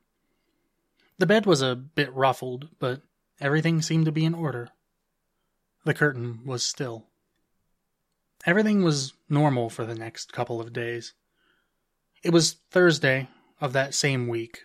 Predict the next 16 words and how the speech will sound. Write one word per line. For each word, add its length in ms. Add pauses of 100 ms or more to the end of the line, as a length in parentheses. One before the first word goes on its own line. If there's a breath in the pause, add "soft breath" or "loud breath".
when 160
Ed 220
saw 160
the 100
curtains 420
move. 300 (640)
He 160
was 240
preparing 480
dinner, 340 (240)
and 240
for 120
once 300
he 120
decided 560
that 220